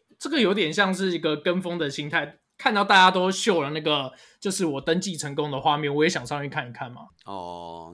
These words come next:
Speaker 2: 就是
Speaker 1: 对不对？如果是你的话，是会不会想上去看一下？
Speaker 2: 是我可能晚上才会想起来这件事情。
Speaker 1: 哦，真的哦？你不是，因为我是早上起来看到有同事在讲，然后就连上去看一下，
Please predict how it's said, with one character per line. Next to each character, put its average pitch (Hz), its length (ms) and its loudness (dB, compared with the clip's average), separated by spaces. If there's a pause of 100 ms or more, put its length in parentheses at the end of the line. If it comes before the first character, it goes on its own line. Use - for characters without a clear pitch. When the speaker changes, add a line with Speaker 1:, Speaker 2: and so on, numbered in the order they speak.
Speaker 2:
就 120 140 -12
是 131 140 -6
Speaker 1:
对 151 100 2
不 151 60 -6
对？ 143 180 -2
如 160 160 0
果 190 100 4
是 254 220 6
你 156 140 6
的 147 80 4
话， 185 160 8
是 208 100 0
会 190 60 0
不 202 80 2
会 185 100 4
想 131 160 -6
上 147 160 -4
去 143 80 -6
看 151 160 -4
一 - 20 -8
下？ 127 400 -10 (360)
Speaker 2:
是 - 180 -18
我 110 160 -10
可 95 140 -16
能 87 100 -16
晚 80 100 -18
上 104 160 -16
才 90 120 -16
会 92 80 -12
想 85 180 -18
起 85 80 -20
来 85 60 -20
这 - 120 -20
件 80 160 -20
事 82 140 -20
情。 - 180 -20 (600)
Speaker 1:
哦， 120 160 -14
真 131 140 -14
的 127 120 -10
哦？ 135 100 -10 (400)
你 190 80 2
不 156 100 -4
是， 170 440 0
因 277 120 0
为 - 20 2
我 196 160 4
是 220 160 2
早 175 180 2
上 208 140 6
起 196 120 -2
来 139 100 0
看 185 160 0
到 165 220 2
有 131 60 -4
同 139 180 -10
事 151 140 -6
在 151 120 0
讲， 117 200 -10
然 123 100 -14
后 123 80 -8
就 151 100 -4
连 127 160 -6
上 131 160 -8
去 127 60 -10
看 123 180 -14
一 - 60 -20
下， - 160 -18